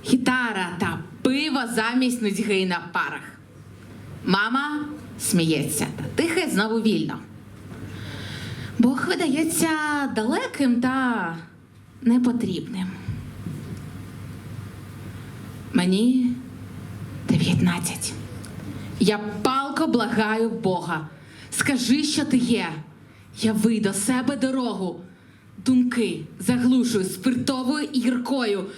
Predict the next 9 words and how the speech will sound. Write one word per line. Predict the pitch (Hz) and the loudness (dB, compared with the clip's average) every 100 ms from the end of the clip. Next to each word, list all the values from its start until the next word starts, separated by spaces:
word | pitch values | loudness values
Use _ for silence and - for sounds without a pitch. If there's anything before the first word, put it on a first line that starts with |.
| - - - | -14 -16 0
Біжу | 254 269 247 262 220 | 4 4 4 4 4
до | - 254 | 2 0
пасі | 247 - 277 262 254 240 | 0 -2 -2 0 2 2
невпевненою | 240 233 285 269 269 277 269 254 | 2 0 -2 0 2 4 2 2
ходою. | - 269 285 269 254 226 202 - - - - - | -2 -2 -2 0 0 0 -2 -12 -20 -20 -20 -20
Стаюсь | - 226 208 233 233 220 214 214 | -8 -6 -2 2 2 2 0 0
собі | 208 180 190 185 165 156 - - - - | 0 2 2 0 -2 -6 -8 -14 -12 2
п'яним, | 175 185 190 208 214 202 180 165 165 | 2 4 2 0 0 2 2 2 0
коварним, | 180 170 165 196 202 214 208 196 180 170 160 | 0 -2 0 0 0 0 0 0 -2 -2 -2